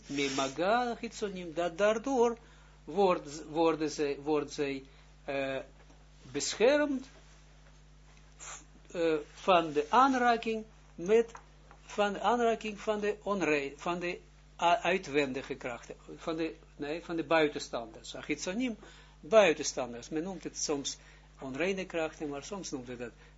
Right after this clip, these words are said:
buitenstanders. Heeft wel natuurlijk een zeker verschil, eh, maar van, van, de, van, van de bui-, zo, zo is de terminologie. Dus omdat zij ontvangt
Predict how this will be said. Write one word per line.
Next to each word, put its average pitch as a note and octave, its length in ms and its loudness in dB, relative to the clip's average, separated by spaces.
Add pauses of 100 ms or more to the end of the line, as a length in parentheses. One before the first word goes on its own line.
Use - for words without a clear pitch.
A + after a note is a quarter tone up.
buitenstanders. C#3+ 880 -2
Heeft F3+ 220 -8
wel F#3 180 -4 (300)
natuurlijk D#3 400 -4
een C3+ 100 -8
zeker C#3 400 -6
verschil, E3+ 520 -8 (800)
eh, C3+ 460 -10 (180)
maar C3+ 260 -8
van, B2+ 380 -10 (300)
van, A2+ 300 -12 (220)
de, B2+ 120 -12 (260)
van, B2 180 -14 (220)
van F3+ 120 -10
de G#3+ 80 -10
bui-, G3+ 240 -6
zo, G#3 420 -4
zo F3 260 -8
is D3 220 -8
de D3 120 -8
terminologie. C3+ 640 -10 (1300)
Dus C3+ 240 -8 (180)
omdat E3+ 480 0
zij F3+ 360 -2
ontvangt D3 600 -6